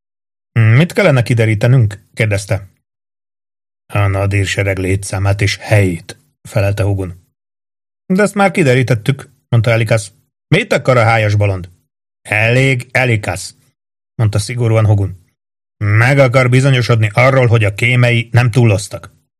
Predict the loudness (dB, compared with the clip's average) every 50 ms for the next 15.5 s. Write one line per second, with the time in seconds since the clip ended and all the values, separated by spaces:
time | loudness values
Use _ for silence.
0 | _ _ _ _ _ _ _ _ _ _ _ -2 0 0 0 0 0 0 -2 0
1 | -2 -2 0 2 2 2 0 2 2 0 2 2 0 -2 -2 -4 -12 _ _ _
2 | _ _ _ _ 2 4 4 4 4 4 2 2 0 0 0 0 0 0 0 0
3 | 0 0 0 -2 -4 -8 _ _ _ _ _ _ _ _ _ _ _ _ -4 -2
4 | 0 2 2 0 2 2 2 2 2 2 0 0 0 0 2 2 2 2 0 0
5 | 0 2 2 2 4 2 2 0 0 -4 -8 _ _ _ _ _ _ _ _ _
6 | _ _ _ _ _ _ -4 -2 -2 -2 -4 -2 -2 0 -2 0 0 0 2 2
7 | 2 2 2 2 2 2 2 0 -2 -4 -6 -14 _ _ _ _ _ _ _ _
8 | _ _ _ _ _ 0 2 4 4 4 4 4 2 0 2 2 4 4 4 4
9 | 4 4 4 4 2 -2 -6 -10 -14 -16 -18 _ _ _ _ _ _ _ _ _
10 | 0 2 2 2 2 2 0 -2 -2 -6 -8 -12 _ _ _ _ _ _ _ _
11 | -6 -2 0 0 0 0 0 -2 -2 0 2 2 2 2 2 0 -2 -2 -2 -2
12 | 0 0 2 2 2 2 0 0 0 0 -2 -2 0 2 2 2 2 0 0 0
13 | 2 2 2 0 -2 -4 -6 -14 _ _ _ _ _ _ -2 -2 0 0 0 -2
14 | -2 -2 -2 -2 0 0 0 0 0 0 0 0 0 2 2 2 4 4 2 2
15 | 0 0 0 0 0 0 -4 -6 -6